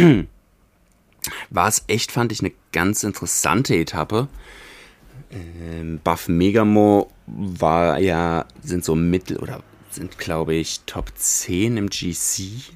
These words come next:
ähm, und sind dann halt relativ im Vergleich zu den anderen Top-Teams, die vorne gelandet sind, recht früh losgefahren und haben relativ schnell mit zwei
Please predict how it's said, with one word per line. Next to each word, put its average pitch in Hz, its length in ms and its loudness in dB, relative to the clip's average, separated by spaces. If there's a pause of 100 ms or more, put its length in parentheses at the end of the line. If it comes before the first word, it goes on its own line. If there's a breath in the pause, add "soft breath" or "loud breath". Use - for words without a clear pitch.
(800 loud breath)
ähm, 87 720 -2
und 87 180 -2
sind 92 280 -2
dann 92 280 0
halt 90 420 2 (100)
relativ 95 760 -2
im 80 160 -6
Vergleich 80 360 -6
zu - 120 -6
den 82 100 -2
anderen 87 480 0 (300)
Top-Teams, - 580 -2
die 80 120 -6
vorne 87 300 0
gelandet 87 360 -2
sind, 87 240 -4 (380 loud breath)
recht - 200 -6
früh 110 220 -6
losgefahren 101 680 -2
und 90 80 -10
haben 90 200 -4
relativ 98 400 -2
schnell 85 440 2
mit 85 160 0
zwei 90 640 -2